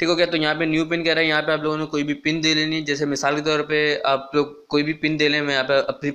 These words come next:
अपनी पिन दे लेता हूँ। ये आपने पिन दे ली है, न्यू पिन आपने देनी है, जो आपने न्यू पिन लिखी, ठीक हो गया, उसी के नीचे आपने कन्फर्म पिन देनी है। जो आपने न्यू पिन लिखी है, वही आपने नीचे कन्फर्म पिन लिख के जो है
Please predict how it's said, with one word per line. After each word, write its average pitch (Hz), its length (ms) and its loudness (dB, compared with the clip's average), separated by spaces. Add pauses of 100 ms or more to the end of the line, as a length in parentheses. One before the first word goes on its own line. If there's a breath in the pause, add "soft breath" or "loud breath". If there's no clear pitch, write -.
अपनी 147 220 0
पिन 147 180 -2
दे 143 140 2
लेता 160 200 0
हूँ। 160 260 -6
ये 156 80 2
आपने 156 200 0
पिन 151 320 -2
दे 143 140 2
ली 165 160 2
है, 165 120 2
न्यू 151 260 2
पिन 160 260 -2
आपने 156 280 0
देनी 156 240 0
है, 160 80 0
जो 151 140 0
आपने 147 220 2
न्यू 147 180 0
पिन 151 120 -2
लिखी, 147 240 -4
ठीक 147 140 -2
हो 156 80 0
गया, 151 120 2
उसी 151 200 -2
के 156 80 0
नीचे 156 200 -2
आपने 151 200 2
कन्फर्म 147 400 -4
पिन 156 120 -2
देनी 147 200 -4
है। 151 60 -4
जो 143 140 -2
आपने 143 220 0
न्यू 147 220 -2
पिन 165 160 -2
लिखी 160 260 -2
है, 156 40 0
वही 143 220 0
आपने 143 200 0
नीचे 147 220 -2
कन्फर्म 135 380 -4
पिन 139 120 -2
लिख 131 240 -6
के 139 120 2
जो 131 140 0
है 135 140 0